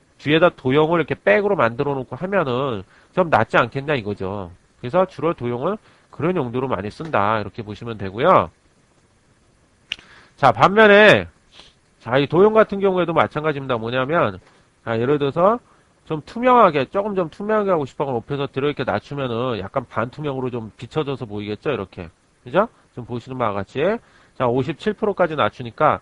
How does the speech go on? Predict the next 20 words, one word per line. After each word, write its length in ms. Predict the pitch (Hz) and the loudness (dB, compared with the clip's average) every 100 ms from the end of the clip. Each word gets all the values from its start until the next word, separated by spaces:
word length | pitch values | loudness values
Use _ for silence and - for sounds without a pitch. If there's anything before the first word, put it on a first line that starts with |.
| _ _ _ _ | _ _ _ _
그 280 | - 139 127 104 | -4 -2 -2 -4
밑에 280 | 127 170 | -4 -2
있는, 340 | 151 143 147 104 | 0 0 -2 -2
깔려있는 480 | - 170 180 165 156 | 2 2 2 0 -2
영상이 400 | 107 120 127 135 | -2 -4 -6 -6
좀 140 | 143 | -8
보이죠? 580 | 120 110 110 107 156 95 - 98 | -10 -8 -6 -2 -2 -2 -8 -10
예, 240 | 101 85 - - | -10 -10 -14 -10
뭐 100 | 117 | -6
이런 180 | 131 | -6
방법도 380 | 127 110 123 - | -6 -6 -6 -2
하나 120 | 135 104 | -2 -4
있고요. 260 | 95 113 | -8 -4
그래서 160 | 147 151 - - - | -4 -4 -8 -14 2
이건 200 | 180 226 | 6 8
얼마든지 520 | 160 175 202 196 190 | 8 8 6 6 2
응용하기 540 | 151 160 190 180 180 | 2 2 4 4 4
나름이다. 600 | 160 127 143 156 135 135 | 6 6 4 0 2 2
본인 300 | 143 123 131 | 0 -4 -8
스스로가. 800 | 123 180 180 156 113 110 117 98 | -8 -10 -8 -6 -2 -2 -2 -4